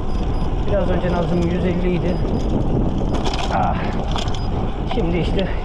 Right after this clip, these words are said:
yüz kırklara kadar düşürebildim. Biraz daha düşürüp, evet, yüz otuz yedi. Biraz daha yüz otuzlar, yüz yirmilere kadar düşürebilirim diye tahmin ediyorum.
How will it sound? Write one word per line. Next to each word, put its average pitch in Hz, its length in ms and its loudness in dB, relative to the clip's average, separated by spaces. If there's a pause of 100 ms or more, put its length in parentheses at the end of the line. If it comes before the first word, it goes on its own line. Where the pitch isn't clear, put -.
(140)
yüz 170 140 -2
kırklara 165 380 0
kadar 175 280 0
düşürebildim. - 580 0 (1120)
Biraz 156 260 0
daha 160 180 0
düşürüp, 156 280 0 (1600)
evet, - 180 0
yüz 175 140 -2
otuz 160 300 -2
yedi. 156 280 0 (2250)
Biraz 147 220 0
daha 156 260 0 (2500)
yüz 170 100 2
otuzlar, 160 440 2 (160)
yüz 156 180 2
yirmilere 156 420 2
kadar 160 280 -2
düşürebilirim 156 640 -2
diye 160 120 -2
tahmin 156 320 0
ediyorum. 143 420 0